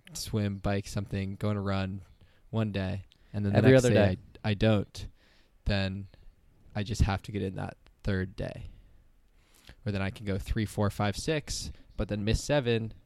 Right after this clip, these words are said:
Speaker 1: and then I have to be, go on eight.
Speaker 2: I like that.
Speaker 1: Yeah.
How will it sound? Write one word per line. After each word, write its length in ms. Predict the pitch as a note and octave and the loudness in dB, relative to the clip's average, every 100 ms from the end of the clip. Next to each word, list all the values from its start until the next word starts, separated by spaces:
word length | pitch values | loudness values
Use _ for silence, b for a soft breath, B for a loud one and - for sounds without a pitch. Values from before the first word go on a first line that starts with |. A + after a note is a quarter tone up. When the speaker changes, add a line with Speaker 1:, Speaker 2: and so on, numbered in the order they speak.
| - | -8
Speaker 1:
and 140 | G2+ | -4
then 100 | G2+ | -4
I 80 | G2 | -4
have 220 | A#2 - | -4 -6
to 60 | G2+ | -10
be, 120 | G2+ | -8
go 200 | - G2 | -2 -2
on 100 | F#2+ | -2
eight. 340 | D#2+ E2 - - - - - - - b b b b | -6 -10 -12 -14 -14 -16 -20 -20 -20 b b b b
Speaker 2:
I 80 | A#2+ | 4
like 140 | B2 - | 6 6
that. 100 | G#2+ | 0
Speaker 1:
Yeah. 160 | F2+ | -2